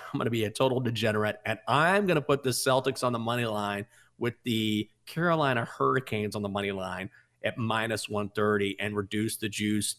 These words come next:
that way because Carolina is playing in a closeout game tonight against the Islanders at home.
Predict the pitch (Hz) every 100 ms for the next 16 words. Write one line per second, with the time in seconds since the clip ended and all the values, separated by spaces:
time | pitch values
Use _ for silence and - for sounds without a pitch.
0 | 98 92 107 110 113 117 107 98 - -
1 | 110 104 101 107 113 101 98 98 95 -
2 | 107 101 101 117 113 113 113 113 107 117
3 | 120 120 104 101 - 113 117 123 123 123
4 | - 101 87 147 147